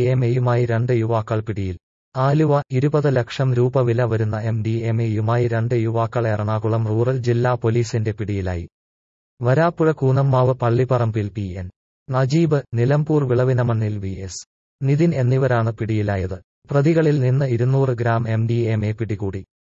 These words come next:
ഇവർ സഞ്ചരിച്ച കാറും കസ്റ്റഡിയിലെടുത്തു. ആലങ്ങാട് കോട്ടപ്പുറം റോഡിൽ ആയുർവേദ മരുന്ന് കടയുടെ സമീപത്ത് നിന്നാണ് പ്രതികളെ പിടികൂടിയത്. മയക്കുമരുന്ന് ബാംഗ്ലൂരിൽ നിന്ന് കാറിൽ കടത്തുകയായിരുന്നു.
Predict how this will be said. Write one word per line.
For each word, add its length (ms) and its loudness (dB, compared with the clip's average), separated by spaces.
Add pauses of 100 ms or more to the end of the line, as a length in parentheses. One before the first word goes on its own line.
ഇവർ 260 2
സഞ്ചരിച്ച 580 0
കാറും 380 0
കസ്റ്റഡിയിലെടുത്തു. 800 -4 (260)
ആലങ്ങാട് 580 2
കോട്ടപ്പുറം 640 0
റോഡിൽ 300 -4 (260)
ആയുർവേദ 540 2
മരുന്ന് 400 2
കടയുടെ 440 0
സമീപത്ത് 560 0
നിന്നാണ് 440 0
പ്രതികളെ 480 -2
പിടികൂടിയത്. 600 -4 (440)
മയക്കുമരുന്ന് 720 2
ബാംഗ്ലൂരിൽ 580 2
നിന്ന് 260 0
കാറിൽ 380 -2
കടത്തുകയായിരുന്നു. 840 -4